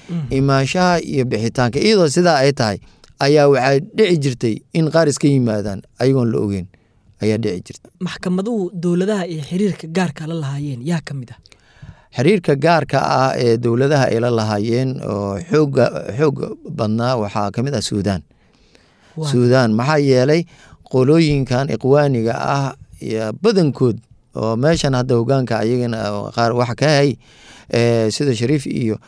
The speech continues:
Speaker 2: ee, waxay ka soo baxeen, maxaa la yiraahdaa,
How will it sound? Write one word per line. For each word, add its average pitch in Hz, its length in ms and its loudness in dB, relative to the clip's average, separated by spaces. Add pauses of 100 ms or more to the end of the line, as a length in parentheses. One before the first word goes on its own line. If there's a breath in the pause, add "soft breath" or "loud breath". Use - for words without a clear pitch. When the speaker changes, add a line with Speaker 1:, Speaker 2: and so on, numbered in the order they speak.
(300 soft breath)
Speaker 2:
ee, 113 100 0
waxay 117 340 0
ka 160 180 -2
soo 131 180 0
baxeen, 120 520 -4 (120)
maxaa 107 220 -4
la 110 60 -2
yiraahdaa, 92 480 -4